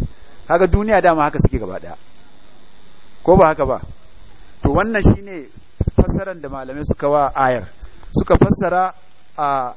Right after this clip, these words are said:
tamanna bi ma'ana qira'a, ai, ai qara'a wa tala.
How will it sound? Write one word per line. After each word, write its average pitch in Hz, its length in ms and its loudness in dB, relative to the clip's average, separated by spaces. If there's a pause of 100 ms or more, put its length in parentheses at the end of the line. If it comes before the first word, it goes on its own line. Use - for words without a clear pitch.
(260)
tamanna 147 640 -2 (480)
bi 127 80 -6
ma'ana 151 340 2
qira'a, 131 380 -2
ai, 160 220 2 (320)
ai 151 160 4
qara'a 123 400 2 (340)
wa 143 160 8
tala. 113 320 2